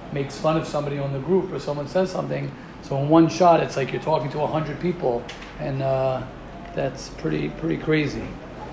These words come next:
Um, another, um, example is,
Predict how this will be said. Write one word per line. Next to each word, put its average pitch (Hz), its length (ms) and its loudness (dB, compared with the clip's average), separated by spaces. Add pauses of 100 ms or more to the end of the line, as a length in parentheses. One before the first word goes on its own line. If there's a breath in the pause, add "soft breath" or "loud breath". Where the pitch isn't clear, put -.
(220)
Um, 135 440 2 (1900)
another, 160 760 10
um, 143 280 6
example 160 500 8
is, 139 480 8